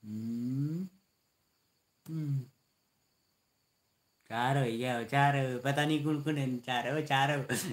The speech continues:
जो, जो चार बंदे देख रहे हैं ना, उसमें से एक मैं हूँ laptop में, मेरे को दिख रहा है।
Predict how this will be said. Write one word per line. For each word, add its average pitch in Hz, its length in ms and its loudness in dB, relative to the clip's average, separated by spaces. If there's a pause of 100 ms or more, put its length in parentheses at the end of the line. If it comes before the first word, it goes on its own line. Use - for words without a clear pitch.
जो, 151 160 2
जो 151 100 2
चार 147 280 2
बंदे 151 240 2
देख 143 240 0
रहे 156 80 4
हैं 147 80 2
ना, 139 280 0 (440)
उसमें 143 240 0
से 147 140 0
एक 151 200 0
मैं 139 220 2
हूँ 117 320 -4
laptop 123 440 -4
में, 110 160 -12
मेरे 120 180 -6
को 127 60 -4
दिख 123 180 -6
रहा 131 120 -2
है। 101 200 -8